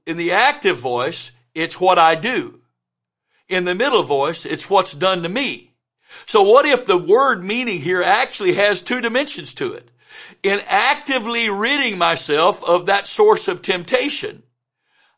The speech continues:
I am in effect rescuing myself or delivering myself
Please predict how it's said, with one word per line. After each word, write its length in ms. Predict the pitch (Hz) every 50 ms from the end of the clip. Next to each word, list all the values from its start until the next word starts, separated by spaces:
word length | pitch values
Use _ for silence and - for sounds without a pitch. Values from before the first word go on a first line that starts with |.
| _ -
I 240 | 170 175 185 190 185
am 300 | 185 190 196 196 190 185
in 200 | 185 202 196 190
effect 720 | 180 175 - - 220 233 240 220 202 202 - - - - -
rescuing 1200 | - 139 143 180 214 226 - - - - - 214 185 165 151 143 139 139 147 170 180 170 - _ _ _ _ _ _ _ _ _ _ _ _
myself 720 | 131 147 151 147 143 127 - - 147 143 151 170 165 165
or 400 | 156 151 151 151 147 143 - - 143
delivering 720 | 123 165 165 170 196 233 269 240 202 175 151 135 123 120
myself 880 | 123 123 120 120 117 - - - 117 113 107 120 120 - - - -